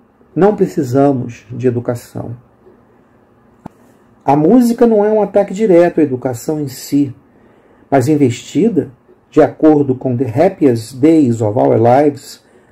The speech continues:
há certos professores que atormentam seus alunos com escárnio e zombaria. E é, também, crítica à educação, quando ela se torna indistinguível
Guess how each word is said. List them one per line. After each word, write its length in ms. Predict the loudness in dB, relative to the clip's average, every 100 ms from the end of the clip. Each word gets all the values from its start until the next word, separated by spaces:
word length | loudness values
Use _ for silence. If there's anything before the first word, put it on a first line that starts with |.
| -10
há 80 | -6
certos 460 | 2 2 2 -2
professores 840 | 0 0 2 -2 0 2 2 0 -8
que 120 | -8
atormentam 760 | -8 -8 -6 -2 -2 -2 -4 -2
seus 280 | 0 0
alunos 540 | 0 0 0 0 -2 -4
com 180 | -4 -4
escárnio 600 | -6 -2 0 2 0 -4
e 40 |
zombaria. 720 | -2 0 0 0 -2 -8 -12 -18 _ _ _ _ _ _ _ _ _ _ _ _ _
E 160 | 2 4
é, 200 | 6 4
também, 720 | 0 -6 -4 -2 -2 -4 -6 -16 _ _
crítica 560 | 2 2 2 -4 0
à 40 | 0
educação, 720 | 0 -4 -6 -2 0 0 -2 -10 _ _ _ -2
quando 240 | 2 4
ela 180 | 4 2
se 160 | -2
torna 540 | -2 2 2 2 -2 -6
indistinguível 1200 | -8 -8 -8 -6 -4 -4 0 0 2 2 2 0